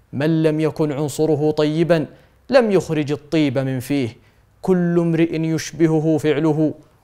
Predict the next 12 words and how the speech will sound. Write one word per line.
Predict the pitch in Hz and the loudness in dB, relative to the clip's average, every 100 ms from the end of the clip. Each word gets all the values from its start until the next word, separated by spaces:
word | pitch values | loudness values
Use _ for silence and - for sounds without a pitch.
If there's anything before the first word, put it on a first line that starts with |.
| - | -4
وينضح | 151 147 135 127 127 | 0 0 0 -2 -2
الكوز | 143 123 - 127 117 | -2 -4 -2 -2 -2
بما | 123 135 131 | -4 -4 -4
فيه". | - 139 120 - _ _ _ _ | -4 -4 -4 -8 _ _ _ _
فاعلم | 135 131 131 | 0 2 0
عزيز | 131 131 127 | -2 -2 -2
المشاهد | 135 127 143 139 127 120 - _ _ _ - | -4 -4 -2 -2 -2 -6 -10 _ _ _ -4
بأن | 139 139 135 | -4 -4 -4
المرء | 135 135 143 143 - | -2 -2 0 0 0
بأصغريه، | 139 127 131 123 131 151 120 - _ _ _ _ | -2 -2 -4 -4 -2 -2 -2 -8 _ _ _ _
قلبه | 151 131 123 127 131 | 0 0 -2 -4 -2
ولسانه | 131 135 123 - 131 113 | -2 -2 -2 -4 -4 -6